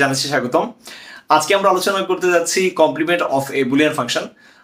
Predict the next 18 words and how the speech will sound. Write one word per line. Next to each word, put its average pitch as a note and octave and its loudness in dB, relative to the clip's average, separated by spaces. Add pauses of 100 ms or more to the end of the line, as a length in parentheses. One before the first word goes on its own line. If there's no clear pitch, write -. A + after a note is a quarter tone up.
তার D#3 6
মানে D#3 2
একটা D#3 0
বুলিয়ান E3 0
ফাংশনের F#3 -4
কিভাবে F3 2
কমপ্লিমেন্ট, C3+ 0 (260)
কমপ্লিমেন্ট D3 0
বের A#2+ 0
করতে A#2+ -6
হয়। G3 0 (500)
তো D3 6 (260)
বুলিয়ান F3 4
ফাংশনের, G3+ 0 (260)
আহ, C3 4 (120)
কমপ্লিমেন্ট E3+ 0
বের E3+ 2
করার F3+ 4